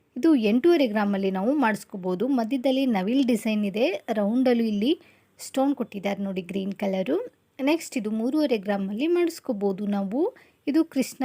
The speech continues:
ಜ್ಯುವೆಲರ್ಸ್ ನೋಡಿ, ಹಾಗೆ ಇಲ್ಲಿ ನಂಬರ್ ಕೊಟ್ಟಿರುತ್ತಾರೆ, ಅದಕ್ಕೆ ನೀವು ಕಾಲ್ ಮಾಡಿ ಕೇಳ್ಬೋದು. ಇಲ್ಲತ್ತಂದ್ರೆ ನೀವು ಹತ್ತಿರದಲ್ಲಿರುವಂಥ ಜ್ಯುವೆಲರ್ಸ್‌ಗೆ ಹೋಗ್ಬಿಟ್ಟು ಈ ಡಿಸೈನ್ನ ನೋಡ್ಬಿಟ್ಟು ಮಾಡಿಸ್ಕೋಬೋದು. ನೆಕ್ಸ್ಟ್ ನೋಡಿ, ಇದು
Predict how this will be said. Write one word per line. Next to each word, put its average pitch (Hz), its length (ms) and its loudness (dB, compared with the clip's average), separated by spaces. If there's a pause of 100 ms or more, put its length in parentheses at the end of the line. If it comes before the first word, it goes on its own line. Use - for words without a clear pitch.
ಜ್ಯುವೆಲರ್ಸ್ 202 500 0
ನೋಡಿ, 208 280 -2 (800)
ಹಾಗೆ 196 300 -2
ಇಲ್ಲಿ 233 180 0
ನಂಬರ್ 285 340 2
ಕೊಟ್ಟಿರುತ್ತಾರೆ, 202 800 0
ಅದಕ್ಕೆ 208 400 -2
ನೀವು 214 260 2
ಕಾಲ್ 214 280 0
ಮಾಡಿ 214 280 -2
ಕೇಳ್ಬೋದು. 247 540 0
ಇಲ್ಲತ್ತಂದ್ರೆ 302 520 2
ನೀವು 302 160 2
ಹತ್ತಿರದಲ್ಲಿರುವಂಥ 220 800 0
ಜ್ಯುವೆಲರ್ಸ್‌ಗೆ 220 480 -2
ಹೋಗ್ಬಿಟ್ಟು 240 360 -4
ಈ 302 60 0
ಡಿಸೈನ್ನ 220 480 0 (560)
ನೋಡ್ಬಿಟ್ಟು 233 400 2
ಮಾಡಿಸ್ಕೋಬೋದು. 220 800 -2 (1200)
ನೆಕ್ಸ್ಟ್ 247 440 -2
ನೋಡಿ, 196 260 -4
ಇದು 202 160 -4